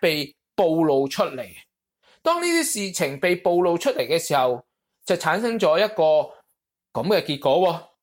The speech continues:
呢啲憑血氣做事嘅人，佢唔單止佢唔會承認自己做錯嘅事，而且佢仲點樣？會做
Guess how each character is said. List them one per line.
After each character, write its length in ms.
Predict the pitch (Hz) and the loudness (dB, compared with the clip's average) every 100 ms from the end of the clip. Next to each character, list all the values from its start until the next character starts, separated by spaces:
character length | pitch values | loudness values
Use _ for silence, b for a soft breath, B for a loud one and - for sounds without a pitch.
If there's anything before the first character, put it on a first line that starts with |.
| _ _ _ B B | _ _ _ B B
呢 80 | 381 | 0
啲 160 | 392 381 | 2 0
憑 240 | 165 160 | -2 -4
血 160 | 233 - | -4 -4
氣 260 | 180 233 220 | -2 -2 0
做 220 | 190 165 | -2 -2
事 140 | - | -4
嘅 140 | 170 185 | -2 0
人， 240 | 135 139 | 0 -2
佢 160 | 208 254 - _ 156 | -4 -4 -8 _ -10
唔 100 | 185 | -2
單 200 | 277 285 | -2 -2
止 100 | 262 | -4
佢 160 | 262 220 | -2 -4
唔 220 | 151 135 160 | -6 -4 0
會 120 | 214 | 0
承 260 | 220 - 127 | -2 -6 -6
認 280 | 139 156 160 | -6 -8 -8
自 140 | 160 | -6
己 140 | 185 240 | -4 -2
做 280 | 156 123 | -2 -2
錯 320 | 135 143 131 127 | -2 0 0 -2
嘅 20 | |
事， 240 | - 113 B B - | -4 -12 B B -6
而 80 | 175 | -4
且 200 | 170 254 | 0 0
佢 120 | 254 196 | 0 0
仲 180 | 165 | -2
點 140 | 147 175 | -4 -2
樣？ 240 | 185 214 | -4 -2
會 120 | 254 311 | -4 0
做 200 | 240 | 0